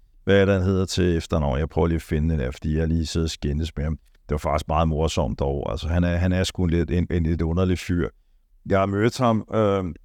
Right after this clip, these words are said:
jeg mødte ham inde hos Clemens faktisk, øh, var det sidste år eller forrige år.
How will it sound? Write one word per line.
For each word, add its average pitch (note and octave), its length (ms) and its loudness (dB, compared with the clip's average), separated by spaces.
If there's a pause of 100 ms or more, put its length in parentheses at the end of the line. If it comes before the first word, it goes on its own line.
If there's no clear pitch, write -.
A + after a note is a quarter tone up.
(600)
jeg G#2+ 120 -2
mødte A2+ 260 2
ham G#2+ 120 4
inde G2 180 0
hos G2+ 180 -2
Clemens F#2+ 360 -2
faktisk, F2 560 -4
øh, D#2+ 240 -2
var D#2 80 -6
det F2 100 -8
sidste F#2+ 340 -4
år D#2+ 140 -4
eller E2 100 -2
forrige E2 460 -2
år. D#2+ 200 -4